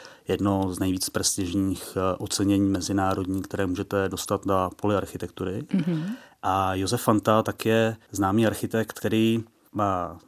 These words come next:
Speaker 1: sedmdesát let od úmrtí v letošním roce a asi nejvíce si ho můžeme připomenout, eh, secesní budovou na, eh,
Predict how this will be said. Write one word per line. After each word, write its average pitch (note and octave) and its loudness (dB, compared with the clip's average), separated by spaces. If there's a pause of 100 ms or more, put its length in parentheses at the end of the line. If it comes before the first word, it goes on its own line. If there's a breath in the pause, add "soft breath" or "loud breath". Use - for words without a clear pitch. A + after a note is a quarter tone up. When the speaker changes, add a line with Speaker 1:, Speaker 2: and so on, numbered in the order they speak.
Speaker 1:
sedmdesát G#2+ 2
let A2 2
od - -8
úmrtí F#2+ -2
v - 0
letošním G2 -2
roce F#2+ -6 (560 loud breath)
a F2 0
asi G#2+ 0
nejvíce G#2 2
si - 0
ho G#2 0
můžeme G#2 0
připomenout, G#2 2
eh, F#2+ 2
secesní - 0
budovou G#2 2 (380 loud breath)
na, G2 2
eh, G#2 -10